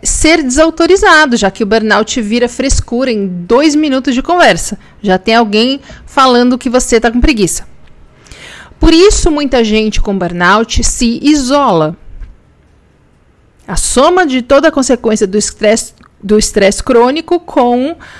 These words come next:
a facilidade e a proteção que a gente ilusoriamente acha que está tendo ao se esquivar de ouvir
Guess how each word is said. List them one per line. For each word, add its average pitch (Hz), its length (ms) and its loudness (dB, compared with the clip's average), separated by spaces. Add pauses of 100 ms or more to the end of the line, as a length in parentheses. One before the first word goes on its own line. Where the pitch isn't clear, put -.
(260)
a 226 520 4
facilidade 254 960 0
e 226 160 0
a 214 80 0
proteção 233 600 -2
que 269 140 -4
a 202 60 6
gente 196 320 -2
ilusoriamente 196 680 0
acha 180 220 -2
que - 80 -4
está - 220 -4
tendo 240 440 0
ao 254 140 2
se - 220 -4
esquivar 208 680 0
de 233 140 -2
ouvir 214 400 0